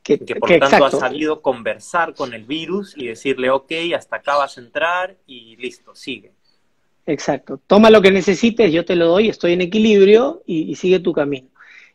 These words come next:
Speaker 1: En esa
Speaker 2: Ya.
Speaker 1: interacción algo va a hacer con nosotros, nos va a dejar un mensaje, una mutación que de repente en años vamos a, a saber qué, qué nos causó, no ahora.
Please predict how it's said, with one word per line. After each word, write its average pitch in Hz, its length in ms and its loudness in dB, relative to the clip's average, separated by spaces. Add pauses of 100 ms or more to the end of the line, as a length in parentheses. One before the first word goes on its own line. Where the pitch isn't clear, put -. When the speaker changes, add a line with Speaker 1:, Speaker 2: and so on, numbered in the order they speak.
Speaker 1:
En 180 140 -2
esa 208 180 4
Speaker 2:
Ya. 220 80 8
Speaker 1:
interacción 214 760 2
algo 226 460 2
va 175 80 -6
a 180 40 -6
hacer 185 220 -12
con 180 160 -12
nosotros, 165 520 -10
nos 147 180 -10
va 156 60 2
a 160 40 2
dejar 165 300 -2
un 170 80 -4
mensaje, 170 640 -2
una 170 200 -4
mutación 165 540 -6
que 151 260 0 (380)
de 170 120 0
repente 180 640 2
en 170 100 2
años 190 320 4
vamos 185 380 0
a, 156 300 0
a 143 40 -4
saber 180 440 0
qué, 185 260 2
qué 190 120 0
nos 185 140 -2
causó, 175 540 -2
no 208 160 4
ahora. 160 480 0